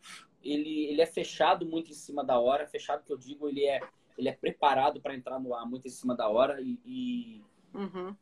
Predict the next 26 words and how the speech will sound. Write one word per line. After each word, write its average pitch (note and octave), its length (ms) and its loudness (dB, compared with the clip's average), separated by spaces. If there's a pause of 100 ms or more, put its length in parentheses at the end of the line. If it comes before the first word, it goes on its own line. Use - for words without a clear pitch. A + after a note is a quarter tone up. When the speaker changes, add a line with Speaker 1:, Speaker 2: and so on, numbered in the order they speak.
Speaker 1:
depende F#3 420 2
muito G3+ 320 2
do E3+ 120 0
dia, E3+ 480 -2
depende E3 320 -2
muito F3+ 220 -4
da E3 140 6
pauta E3 440 8
do C3+ 120 -10
dia, C#3+ 320 -6
que C3+ 100 -12
vem C3+ 140 -6
de B2+ 80 -16
Brasília, C#3 840 0
do A#2+ 140 -18
governo D3 580 -6
Speaker 2:
Uhum. C#3 60 -12
Speaker 1:
e B2+ 100 -6
et B2+ 80 -12
cetera. B2 380 -2
Então, D#3 300 -4 (340)
pode E3 220 4
ser G3 180 0
que - 100 -10
no F#3+ 140 0
dia G3+ 460 4